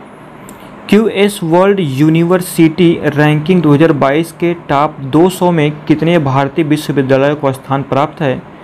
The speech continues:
तो क्यूएस World University ranking दो हज़ार बाईस के top दो सौ में तीन भारतीय विश्वविद्यालयों को स्थान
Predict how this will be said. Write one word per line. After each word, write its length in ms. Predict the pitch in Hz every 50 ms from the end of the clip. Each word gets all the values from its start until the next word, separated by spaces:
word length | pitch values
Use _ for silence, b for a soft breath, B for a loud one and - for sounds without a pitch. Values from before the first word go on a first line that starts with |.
| B B B B B B B - - - - - -
तो 60 | 156
क्यूएस 460 | - - 185 196 - 170 196 196 - -
World 200 | 160 170 175 175
University 360 | 165 165 160 - 156 160 185
ranking 380 | 165 160 156 156 151 170 170 160
दो 100 | 156 151
हज़ार 180 | 151 165 156
बाईस 300 | 147 135 139 147 165 160
के 160 | - - 175 165
top 420 | 160 - - 139 156 175 180 - - - - - - 143
दो 300 | 131 123 151 160 190 202
सौ 240 | 196 - 180 170
में 320 | 160 147 143 143 151 165 180 - B B B B - -
तीन 320 | - 175 185 208 214 208 - - - - - 143
भारतीय 640 | 131 120 - - 139 147 151 156 151 - 208 202 185
विश्वविद्यालयों 880 | 160 147 151 151 - - 151 135 143 135 127 131 127 123 127 127 127
को 220 | 123 - 131 131 123
स्थान 460 | 127 - - - 127 135 165 208